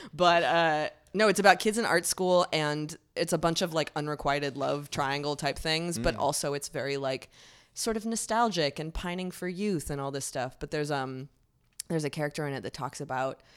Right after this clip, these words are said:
Speaker 1: all of the different things that she wants to create, like, they're different boxes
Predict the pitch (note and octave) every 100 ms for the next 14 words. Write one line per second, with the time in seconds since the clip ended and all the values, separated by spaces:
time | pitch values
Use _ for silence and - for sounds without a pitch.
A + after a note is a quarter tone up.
0 | _ - D3+ D#3 D3 D3+ C3+ C3+ - C#3
1 | C#3+ D3+ A#2+ - C3 B2+ - C3+ - C3+
2 | C3 C3 B2 - C3 C#3 B2+ C3+ - B2+
3 | - - F3 F3+ G3